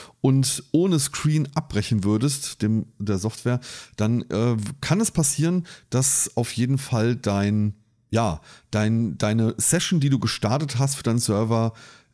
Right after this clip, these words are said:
äh, unterbrochen wird oder gar der Server gar nicht mehr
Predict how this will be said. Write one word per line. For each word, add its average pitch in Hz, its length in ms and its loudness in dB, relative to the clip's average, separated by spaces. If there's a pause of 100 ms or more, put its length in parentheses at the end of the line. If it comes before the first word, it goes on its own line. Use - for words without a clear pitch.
(160)
äh, 110 160 2
unterbrochen 127 720 2
wird 165 340 0
oder 127 320 2
gar 107 500 0 (140)
der 98 480 -4
Server 117 440 2
gar 101 200 0
nicht 120 180 -2
mehr 107 420 0